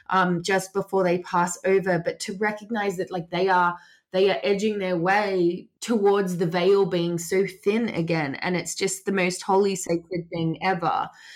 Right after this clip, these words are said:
And so I really believe that we should,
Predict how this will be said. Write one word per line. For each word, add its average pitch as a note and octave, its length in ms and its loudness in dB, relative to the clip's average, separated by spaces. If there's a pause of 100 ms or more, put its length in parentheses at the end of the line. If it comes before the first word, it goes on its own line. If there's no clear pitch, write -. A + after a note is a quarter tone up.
(220)
And F#3+ 200 -4
so G3+ 180 0
I - 100 2
really G3 640 2 (340)
believe A3+ 440 4
that F3+ 260 2
we F#3 440 0
should, F3+ 480 2